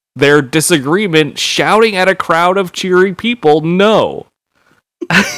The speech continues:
It was just like, it was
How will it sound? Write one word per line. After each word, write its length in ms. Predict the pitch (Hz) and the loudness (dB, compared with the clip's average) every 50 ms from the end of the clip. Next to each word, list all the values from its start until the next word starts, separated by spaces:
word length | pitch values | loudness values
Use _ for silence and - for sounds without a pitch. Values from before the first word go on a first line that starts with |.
| 370 392 415 - - | -12 -14 -6 -2 0
It 300 | 262 - - 294 254 - - | 0 0 0 0 -2 2 2
was 220 | 294 262 - - | 2 0 0 -2
just 560 | - 202 - - - 254 240 - 320 - - | -6 -4 -4 0 2 2 2 0 -2 -8 -6
like, 480 | 269 202 285 - 214 220 240 214 320 330 294 277 269 269 - - - - - 254 196 165 156 - - | -6 -6 -4 -2 0 0 0 -2 -6 -12 -14 -12 -12 -12 -12 -12 -12 -8 -8 -6 -6 -6 -8 -8 -8
it 520 | 254 - - - 233 240 247 156 233 247 | -8 -6 -6 -6 -6 -4 -2 0 0 2
was 420 | 247 247 247 247 220 220 214 233 | 2 2 2 2 0 -2 -4 -6